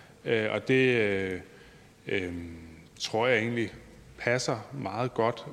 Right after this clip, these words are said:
Øh, det er jo ikke på den måde en politimæssig opgave, det er jo en langt bredere opgave, der handler om, øh, hvordan bliver man modtaget i det danske samfund, også hvis man, hvis man, øh, kommer fra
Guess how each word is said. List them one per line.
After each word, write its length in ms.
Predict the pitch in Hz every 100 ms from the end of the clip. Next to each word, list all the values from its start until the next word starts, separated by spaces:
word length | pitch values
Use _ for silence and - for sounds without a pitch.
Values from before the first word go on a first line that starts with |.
| 185
Øh, 140 | 117
det 140 | 101 113
er 40 |
jo 60 | 107
ikke 160 | 117
på 100 | 120
den 180 | 120 123
måde 200 | 113 113
en 60 | 110
politimæssig 720 | - 104 - 143 127 - 107
opgave, 360 | 107 - 113
det 80 | 101
er 40 | 107
jo 80 |
en 120 | 101 101
langt 400 | 107 120 - -
bredere 340 | 101 123 135
opgave, 340 | 104 - 110
der 60 | 101
handler 260 | 98 113 107
om, 160 | 104 - - - - - -
øh, 120 | 101
hvordan 300 | 101 104 110
bliver 140 | 123
man 180 | 110 95
modtaget 480 | 98 123 - 143 110
i 40 |
det 120 | 95
danske 320 | 98 101 - 117
samfund, 480 | 113 104 - 110
også 360 | 98 107 127 170
hvis 200 | 127 -
man, 220 | 107 95 - - - - -
hvis 240 | 143 113 -
man, 260 | 113 101
øh, 360 | 101 95 95 98
kommer 380 | - 120 113 113
fra 300 | - 104